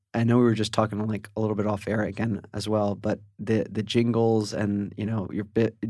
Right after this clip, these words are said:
beefsteak, like, as you're, you're creating a beefsteak, you mentioned a playlist, like,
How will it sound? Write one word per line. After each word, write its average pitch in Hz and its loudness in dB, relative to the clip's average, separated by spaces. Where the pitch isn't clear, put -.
beefsteak, 117 2
like, 110 -2
as 110 0
you're, 110 2
you're 107 0
creating 110 2
a 107 -2
beefsteak, 107 -2
you 107 0
mentioned 110 0
a - -14
playlist, 104 -2
like, 110 -2